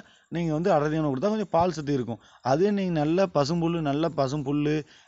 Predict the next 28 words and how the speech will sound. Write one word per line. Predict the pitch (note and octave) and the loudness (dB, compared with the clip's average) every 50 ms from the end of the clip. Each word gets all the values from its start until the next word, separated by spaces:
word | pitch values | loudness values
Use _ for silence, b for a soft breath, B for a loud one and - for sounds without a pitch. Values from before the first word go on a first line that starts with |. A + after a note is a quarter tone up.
| b b | b b
நல்லபடியா | C#3+ C#3+ D3 D#3 E3 F3 E3+ E3 D#3+ E3 C#3+ | -2 0 0 2 2 2 2 2 2 0 2
பசுந்தீவனமா | B2 C#3+ C3 C#3+ E3 E3 D#3+ D#3+ E3 E3+ D3 | 2 0 0 0 0 0 0 0 0 0 0
கிடைச்சா | C3+ C3 B2 F#3 G#3 G3+ | 0 -2 0 0 -2 0
நீங்க | F3 C#3 - | -2 -2 -2
கொடுத்தாலும் | D3+ D3 A#2+ D3 D3 D#3+ G#3 A#3+ A#3 b b b b b b b | -2 -2 0 2 2 2 2 -2 -4 b b b b b b b
அதே | B2+ C#3 C#3+ F3 F#3+ G3 G3+ G3+ G3+ G3 F#3+ F#3 D#3+ D#3+ | 0 2 4 4 4 4 4 4 4 4 4 2 2 0
நீங்க | D3+ D#3 D#3 D3+ D3+ | 0 0 0 0 0
எவ்வளவு | D3 D3 D3+ E3+ F3+ F3 D#3+ | 2 2 2 2 4 4 4
அடர் | D3 D3 D#3 | 2 2 0
தீவனம் | F3 E3+ D#3 C#3+ | -2 0 0 -2
குடிக்கோ | C3+ C#3 E3+ G#3+ F#3 D3+ | -2 -2 -2 0 0 0
அந்த | D3+ D#3+ D#3+ E3+ D#3 | 0 0 0 0 0
உள்ள | D3+ D#3 D3+ D3 | 0 0 2 2
ஒரு | C#3+ C#3 C3 B2 - | 2 2 0 -2 -2
பெனிஃபிட் | D3 C#3+ C#3+ C3 A#2 B2 G3 A#3 A#3+ b b b b b b | -2 -2 -2 -2 -4 -6 -6 -8 -8 b b b b b b
கட்டாயம் | - C#3 C3 D#3+ E3+ E3+ D#3 C3+ | -2 0 2 2 2 2 2 0
கிடைக்கும், | B2 B2 F#2+ A2 - - | -2 -2 -4 -6 -10 -8
அந்த | - B2 C#3+ C#3 C#3+ | -6 -4 -2 -2 0
ரிசல்ட் | C3+ C#3 A#2+ C#3+ D3+ D3 D3 C3+ | 0 0 0 -2 -2 -2 -2 -2
கட்டாயம் | C3 A#2 C3 C3 A#2+ | -2 -2 -2 -2 -2
கிடைக்கும். | A2+ G#2 G#2 D#3 G#3 - b b b b b b - | -4 -4 -4 -6 -6 -6 b b b b b b -4
இதுல | C#3+ D3+ D3+ | -2 0 0
நாங்க | D3 C#3+ C#3 C#3 D#3 F3+ G3 F#3+ F3 | 0 0 2 2 2 2 2 0 0
எப்படி | D#3+ D3+ C#3+ D#3+ D#3+ | 0 0 0 0 -2
கொடுக்குறோம்னா, | D3 C#3+ C#3+ B2+ C#3 C#3 C#3 D3 E3+ A3+ B3+ b b b b b b b b - | -2 -2 -2 -2 -2 0 0 0 -2 -4 -6 b b b b b b b b -2
ஆ, | C#3+ D3 D3 D3 C#3+ C#3+ C#3 C#3 C3+ C3 B2+ B2+ B2+ B2+ A#2+ - | 0 2 2 2 2 2 2 0 0 -2 -2 -2 -4 -6 -6 -8
கு-, | B2 A#2+ - | -8 -6 -2
குட்டிக்கிட்ட | D3 D#3 C#3 F#3 F#3+ F3 D#3+ - F#3+ | -4 -2 -2 0 0 0 0 0 0